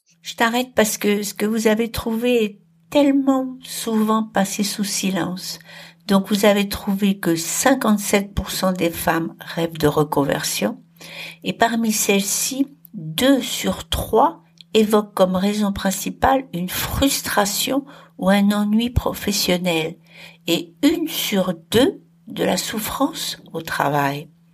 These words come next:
Et ce qui est terrible, c'est que ces situations de frustration et de souffrance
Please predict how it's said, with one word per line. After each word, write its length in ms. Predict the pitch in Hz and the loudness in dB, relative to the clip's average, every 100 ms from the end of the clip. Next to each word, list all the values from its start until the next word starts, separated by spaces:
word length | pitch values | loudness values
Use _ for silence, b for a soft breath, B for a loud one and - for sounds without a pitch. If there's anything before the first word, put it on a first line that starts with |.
| _ B B B B B - | _ B B B B B -8
Et 80 | |
ce 100 | 190 | -4
qui 80 | - | 0
est 140 | 262 254 | 0 4
terrible, 360 | 240 269 285 | 4 4 4
c'est 220 | - - | 2 -2
que 80 | - | -2
ces 160 | - - | -2 -2
situations 640 | 214 - - 240 240 247 | -2 -4 2 2 2 -2
de 140 | 214 190 | -2 -2
frustration 1120 | - - 233 - - 202 202 - 208 190 - - | -4 -2 -2 -2 -2 -2 0 -2 -2 -4 -4 -6
et 80 | 185 | -4
de 140 | 180 | -4
souffrance 760 | - - 196 - 247 285 311 | -4 -4 -4 -6 0 0 0